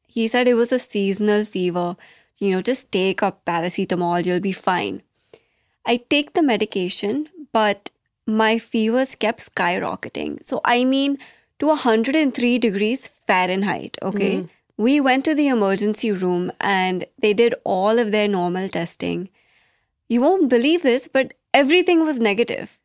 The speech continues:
Speaker 1: They even tested for malaria. It was negative. They did a spinal tap. So that's when they take a needle, insert it into the spine. Withdraw C S F.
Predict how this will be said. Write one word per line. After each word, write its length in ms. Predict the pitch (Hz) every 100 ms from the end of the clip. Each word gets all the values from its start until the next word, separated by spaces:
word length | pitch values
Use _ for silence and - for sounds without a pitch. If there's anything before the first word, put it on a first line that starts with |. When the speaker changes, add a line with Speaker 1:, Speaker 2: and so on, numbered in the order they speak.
| _ -
Speaker 1:
They 80 | 254
even 360 | 254 254 294
tested 400 | 269 208 - 233
for 160 | - 233
malaria. 600 | 214 175 175 - 110 - _ _ _ _ -
It 140 | 214
was 240 | 214 208 196
negative. 580 | 180 165 - - - - _ _ _ _ _ -
They 100 | 196
did 180 | 214
a 80 | 247
spinal 540 | 277 - 196 180 202 208
tap. 340 | 104 80 -
So 120 | -
that's 280 | 208 190 -
when 120 | 202
they 100 | 190
take 180 | 190 185
a 60 | 202
needle, 400 | 180 175 180 175
insert 380 | 190 185 175
it 100 | 190
into 220 | 185 175 180
the 100 | 190
spine. 540 | - 170 165 - - - _ _ _ -
Withdraw 500 | 202 220 226 208 202
C 260 | 208 196 180
S 180 | 180 214
F. 380 | 180 - -